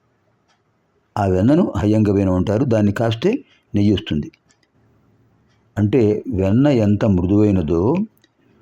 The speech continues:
అంత మృదువైనటువంటి హృదయం కలిగిన వారు అమ్మవారు. కరుణారసపూర్ణ, కృపారస పరిణామం,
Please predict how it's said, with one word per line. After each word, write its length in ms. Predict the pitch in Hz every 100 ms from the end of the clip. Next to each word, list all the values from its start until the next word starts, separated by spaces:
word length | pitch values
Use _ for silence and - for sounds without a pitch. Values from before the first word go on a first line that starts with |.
| _ -
అంత 320 | - 104 110 110
మృదువైనటువంటి 1040 | 87 87 101 127 160 156 139 123 110 107 90 95 - _ _ _ _ _ _ _ _ -
హృదయం 340 | - 123 135
కలిగిన 340 | 127 110 98 95
వారు 220 | 95 104
అమ్మవారు. 400 | 85 85 85 - _ _ _ _ _ _ _ _ -
కరుణారసపూర్ణ, 880 | - 98 101 107 98 104 110 113 104 - _ _ _ _ _ _ _ _ _ _ _ _ _ _ _ _ _ _ _ _ _
కృపారస 520 | - - 104 107 107 104
పరిణామం, 560 | 104 95 104 113 90